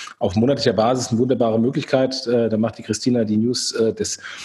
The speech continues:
Monats als, äh, kuratierte Journalistin oder als Journalistin kuratiert sie zusammen und wir können die dann wunderbar, ähm,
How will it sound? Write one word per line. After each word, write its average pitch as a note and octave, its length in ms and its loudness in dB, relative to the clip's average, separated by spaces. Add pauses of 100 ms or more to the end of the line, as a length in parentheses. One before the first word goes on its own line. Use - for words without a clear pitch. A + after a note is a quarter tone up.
(340)
Monats C3 600 2
als, A2+ 360 -2
äh, A#2 180 2
kuratierte B2+ 920 2
Journalistin B2+ 1000 0
oder A#2 240 2
als G#2+ 120 -2
Journalistin A#2+ 400 0
kuratiert A#2 440 0
sie A#2+ 160 -2
zusammen B2 400 2
und B2 200 -4
wir A2+ 140 0
können A2 180 0
die G#2 60 0
dann G#2 400 0
wunderbar, G#2 460 2 (460)
ähm, G2+ 400 0